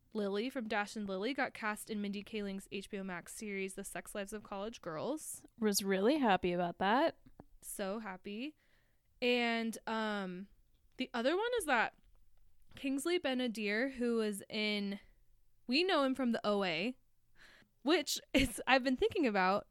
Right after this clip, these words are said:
Speaker 1: because I was looking at, I was just, like, scrolling through Riz Ahmed's I M D B page, and I totally forgot he was in the O A, and I was like, "Wow, that is wild." <laughs> The O A,
Speaker 2: <laughs>
Speaker 1: though. So he, we know him from the O A and High Fidelity, um,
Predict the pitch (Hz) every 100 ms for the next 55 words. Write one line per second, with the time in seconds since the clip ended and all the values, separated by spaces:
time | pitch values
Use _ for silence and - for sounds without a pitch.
0 | - 233 - 208 196 190 185 - - -
1 | - - - - 233 233 226 214 220 262
2 | 240 214 185 - _ _ 220 247 277 302
3 | 277 - 220 220 220 226 190 185 190 190
4 | - 185 190 185 185 - - - 202 202
5 | 190 190 240 226 202 202 - 226 233 240
6 | 214 220 220 208 208 - 196 180 180 190
7 | 196 226 226 247 247 208 208 269 349 302
8 | 226 208 185 180 185 - 403 - - 349
9 | 403 427 - 330 294 294 285 262 233 196
10 | 190 214 277 - - - - - - 285
11 | 269 262 277 277 330 381 370 339 254 247
12 | 233 - 285 403 440 - - 294 302 233
13 | 202 202 196 247 - - - _ _ _
14 | _ _ 240 233 226 208 196 185